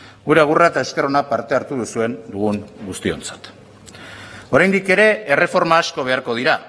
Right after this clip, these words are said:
eta are gehiago mentalitateen aldaketa bat ere ezinbestekoa suertatuko da jarduera ekonomikoak bere giza helburua lortzea nahi baldin bada.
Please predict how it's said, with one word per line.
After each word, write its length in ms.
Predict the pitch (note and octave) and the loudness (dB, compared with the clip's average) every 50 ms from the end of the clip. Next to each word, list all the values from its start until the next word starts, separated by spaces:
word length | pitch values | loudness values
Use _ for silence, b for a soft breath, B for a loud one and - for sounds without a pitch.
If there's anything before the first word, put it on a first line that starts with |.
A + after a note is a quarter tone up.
| - | -18
eta 220 | - C#3 - F#3 F#3 | -16 -10 -6 -4 -4
are 160 | F#3 F#3 F#3 | -4 -4 -4
gehiago 300 | E3 F3 E3 E3 D#3+ F3+ F#3 | -6 -4 -4 -4 -4 -4 -6
mentalitateen 680 | D#3+ C#3+ C3+ - F3+ E3 D#3 C3+ D3+ D3 - D3+ D3+ C#3 | -6 -6 -4 -4 -4 -4 -2 -4 -4 -2 -2 -2 0 2
aldaketa 400 | C3+ C#3 D3+ D#3 - C3 - B2+ | 2 2 0 0 -2 0 0 2
bat 220 | C3+ D#3+ E3 E3 C#3+ | 2 2 2 0 -2
ere 140 | C#3 E3 D#3 | -4 -2 -4
ezinbestekoa 580 | C3+ - - D3+ C3+ C3+ C3 - C#3 A2 B2+ B2 | -4 -6 -6 -6 -6 -6 -6 -6 -6 -4 -4 -4
suertatuko 540 | - - A2+ G#2+ - D3 C3 C3+ A2 A#2 A#2 | -4 -4 -6 -4 -2 -4 -4 -2 -2 0 2
da 140 | A#2+ B2 B2 - B B B B B B B B - | 4 2 2 0 B B B B B B B B -2
jarduera 400 | G2+ A#2 A#2+ C3 D#3 E3 D3 C#3+ | 0 0 0 0 0 0 2 2
ekonomikoak 640 | C3 - D3+ C#3+ C#3 B2+ B2 B2 - C3 C3 C3 A2 | 2 0 -2 -2 -2 -2 -4 -2 -2 -2 -2 -2 -2
bere 180 | A2+ A2+ C3 B2 | -4 -2 -2 -2
giza 260 | A2+ A2 - - C#3+ | -2 -4 -2 0 0
helburua 280 | C#3 B2 A2+ A#2 A#2 A2+ | 0 0 0 0 0 0
lortzea 380 | G#2 G2+ G2 - - - A2+ | 0 -2 -4 -6 -4 -4 -2
nahi 120 | G2 G2+ G2 | -2 -2 -6
baldin 240 | F#2 F#2 F2 F2 E2+ | -8 -8 -10 -10 -12
bada. 200 | E2+ D2+ - | -14 -14 -16